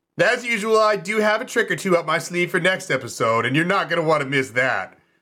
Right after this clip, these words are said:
Also, a special thank you to the most favorite of the Jotuns chosen,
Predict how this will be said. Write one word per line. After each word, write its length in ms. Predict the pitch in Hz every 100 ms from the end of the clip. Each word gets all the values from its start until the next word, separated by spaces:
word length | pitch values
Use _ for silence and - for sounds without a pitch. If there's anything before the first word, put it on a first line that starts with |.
| _ _ _ _ _ -
Also, 680 | 151 151 135 135 104 95 92 _ -
a 160 | 170 190
special 420 | - 269 240 202
thank 300 | 202 165 143
you 120 | 131
to 160 | 131 175
the 100 | 175
most 280 | 208 208 -
favorite 480 | - 254 254 214 180
of 80 |
the 60 | 160
Jotuns 580 | 135 156 151 143 123 -
chosen, 540 | 156 139 139 117 92